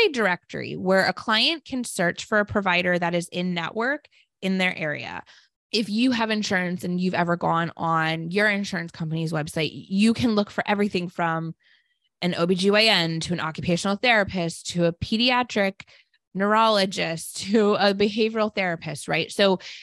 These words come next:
y-, they are able to go on, you're able to go on and find people that have a specific specialty,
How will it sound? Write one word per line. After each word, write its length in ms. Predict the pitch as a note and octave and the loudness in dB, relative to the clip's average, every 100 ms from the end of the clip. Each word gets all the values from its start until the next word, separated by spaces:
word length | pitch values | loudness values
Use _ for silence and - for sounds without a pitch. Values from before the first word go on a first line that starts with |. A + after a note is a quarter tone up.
| - | -14
y-, 100 | G3 - | -14 -2
they 320 | G3 A3+ C#4 | 2 4 4
are 140 | D4 - | 4 2
able 320 | A#3+ A#3+ B3 | 0 0 -2
to 300 | - - A3 | -2 -4 -2
go 280 | G3 F#3+ F#3 | 2 2 2
on, 480 | F#3 F#3 F#3 F#3 F#3 | 0 2 2 2 0
you're 180 | F3+ - | 0 0
able 220 | G3+ G#3 | -2 -2
to 100 | G#3+ | -6
go 160 | G#3 G3 | -6 -4
on 200 | F3 F3 | -4 -4
and 240 | E3+ E3+ | -6 -8
find 580 | - F#3+ F3+ F#3+ G3 G3 | -2 2 4 2 0 -2
people 500 | - F#3 - F3+ F3 | -2 -2 2 2 2
that 160 | E3+ C#3+ | 0 -4
have 200 | E3 D#3 | -4 -4
a 60 | |
specific 580 | C#3 D3+ C#3+ D3+ A#2 - | -6 -8 -8 -8 -8 -10
specialty, 840 | - D4+ - D4+ - C#4+ C4+ C4 | -4 -2 0 -2 -2 -2 0 -2